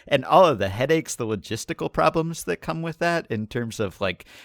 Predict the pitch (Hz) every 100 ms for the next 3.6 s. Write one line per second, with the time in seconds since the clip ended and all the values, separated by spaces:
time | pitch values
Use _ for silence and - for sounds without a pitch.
0 | - - - 107 95 80 113 - 156 151
1 | - - - 127 135 147 135 143 127 110
2 | - 123 143 - 147 143 - 120 156 151
3 | 151 147 131 113 95 92